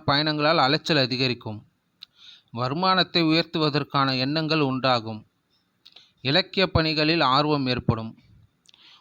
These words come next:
குடும்பத்தினரின் எண்ணங்களை புரிந்து கொள்வீர்கள். மொத்தத்தில் இன்று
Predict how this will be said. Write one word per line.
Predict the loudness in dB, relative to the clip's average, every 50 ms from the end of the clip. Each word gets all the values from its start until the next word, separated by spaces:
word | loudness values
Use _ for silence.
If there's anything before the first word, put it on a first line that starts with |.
| _ _ -4
குடும்பத்தினரின் | -2 -2 0 0 -2 -2 -2 0 2 2 2 2 2 2 2 2
எண்ணங்களை | 2 2 2 2 2 2 2 0 -2 -2
புரிந்து | -4 -4 -2 -2 -4 -4 -2
கொள்வீர்கள். | -2 -2 -2 -2 -2 -2 -2 -2 -4 -4 -4 -6 -12 -20 _ _ _ _ _ _ _ -20 -20 -20 _ _ _ _
மொத்தத்தில் | -12 -12 -6 -6 -8 -4 -2 -2 -2 0 -2
இன்று | -4 -4 -4 -4